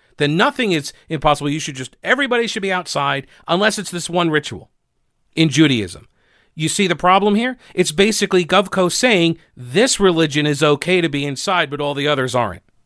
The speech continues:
Uh, that's a problem. It gets very close to the institution of a particular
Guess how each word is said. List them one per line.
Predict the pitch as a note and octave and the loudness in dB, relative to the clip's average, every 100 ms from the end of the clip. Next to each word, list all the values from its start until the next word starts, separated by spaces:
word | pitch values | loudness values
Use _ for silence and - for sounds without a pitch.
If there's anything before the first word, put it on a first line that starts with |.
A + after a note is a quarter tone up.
| _ _ _ _ _ _ _ - | _ _ _ _ _ _ _ -18
Uh, | F3+ F#3+ G3+ G3+ G3 F#3 | -8 0 2 4 4 2
that's | F#3+ F#3 | 0 -2
a | |
problem. | G3+ C4 C#4 C#3 - _ _ _ _ _ - | 0 2 2 0 -8 _ _ _ _ _ -10
It | C3+ | -4
gets | F3 D#3+ | -2 2
very | G3 F3+ | 2 2
close | - A#3 A#3 - | 0 0 0 0
to | F#3 E3 | 2 2
the | D3+ D#3 D#3 | 2 0 0
institution | E3 - D#3 E3 D#3 C#3+ D3+ D3+ D3 | 0 -2 -4 2 2 2 0 0 0
of | B2+ C3 C3+ | 2 2 0
a | B2+ | -2
particular | C3 B2+ C3 - A#2+ B2 B2+ | -2 -2 -2 0 0 2 0